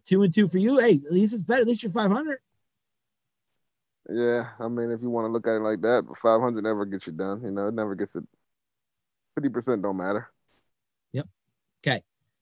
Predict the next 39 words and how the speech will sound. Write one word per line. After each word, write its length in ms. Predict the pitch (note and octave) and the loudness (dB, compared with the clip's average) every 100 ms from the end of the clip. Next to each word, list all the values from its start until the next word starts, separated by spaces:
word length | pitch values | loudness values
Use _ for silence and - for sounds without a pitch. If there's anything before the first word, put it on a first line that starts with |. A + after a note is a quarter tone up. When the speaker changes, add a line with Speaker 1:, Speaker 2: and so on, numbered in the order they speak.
| _ | _
Speaker 1:
Here 80 | E3+ | 2
we 80 | E3+ | 4
go. 180 | C#3+ - | 2 -4
We 60 | C3+ | -4
got 200 | C3+ - | -4 0
three 180 | E3 G#3 | 2 4
games. 580 | F3+ D#3+ D#3+ E3+ - _ | 4 4 2 -4 -10 _
Light 640 | - - - _ G4 A4+ C#5 | -18 -18 -20 _ -12 -4 -2
slate, 220 | - - D#5+ E5+ E5+ F5 F5 E5+ D#5 C5+ | 0 -2 -6 -20 -20 -18 -16 -8 -6 2
little, 360 | B4 G4 D4+ C4 | 4 6 4 2
little 360 | D#4 D#4+ C#4+ A3 | 0 2 4 4
light 260 | C4 G4 | 2 2
slate 400 | - - E4 A4 - | -2 -2 -2 -2 -2
there. 280 | F#4+ G#4+ | -4 -2
A 40 | G4+ _ _ _ _ _ | -4 _ _ _ _ _
little 280 | E4 F#4 - _ _ D#4+ - | -4 -4 -4 _ _ -20 -8
Coach 240 | D#4 E4+ D4+ | -2 -2 0
Way, 240 | E4 E4+ | 0 0
not 240 | D#4+ A#4 | 0 0
a 40 | C#4+ | 0
big 200 | C#4+ G#3+ | 0 -2
slate 360 | - C4 B3 | 2 2 2
this 200 | A#3+ G#3 | -4 -10
week, 200 | B3 C4 - _ _ _ _ | -6 -8 -8 _ _ _ _
but 80 | A3 | 0
you 60 | |
never 180 | C#4+ B3+ | 2 2
know. 160 | A#3 A#3+ | 4 4
Could 140 | B3+ | 2
it 60 | A3 | 2
be 80 | G#3+ | 4
a 60 | |
wacky 360 | F#3+ F#3 F3+ E3 | 4 4 4 2
week? 280 | F3+ G#3 - _ _ _ | 2 0 -4 _ _ _
So 120 | F3 | 4
we 60 | |
got 140 | F#3 - | 4 4
three 200 | G#3 A#3+ | 2 4
games. 540 | A3 A3 A3 G3+ - | 6 6 4 0 -8